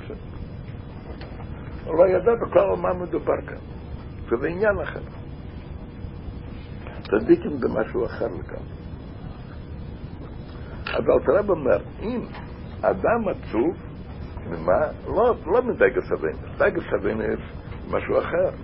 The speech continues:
דאגת אבינו, על זה יש לו בחירה חופשית, ולא עושה את התפקיד שלו. אבל הוא מדבר, מדוע נפל לו הרהור? מה פירוש? מה, באמת תלוי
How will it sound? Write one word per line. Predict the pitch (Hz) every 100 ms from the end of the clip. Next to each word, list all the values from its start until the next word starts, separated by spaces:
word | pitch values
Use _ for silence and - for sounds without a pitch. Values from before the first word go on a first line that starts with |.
| - - - -
דאגת | 98 95 -
אבינו, | 113 104 107
על | 107 - 107
זה | 143
יש | 147 110
לו | 113
בחירה | - 107 101
חופשית, | 107 - 107 104 - - - - - - -
ולא | 98 107 110
עושה | 113 - 110
את | 110 117
התפקיד | - 127 - - -
שלו. | - - - - - - - - - - - - - -
אבל | 120 131 139
הוא | 127 - - -
מדבר, | 123 139 190 - - - -
מדוע | 107 123 101 175 262 233 151 -
נפל | 160 139 - - 214
לו | 208 175
הרהור? | 143 147 120 101 127 95 -
מה | 107
פירוש? | - 120 - 80
מה, | 76
באמת | 80 85 123 -
תלוי | 107 78 98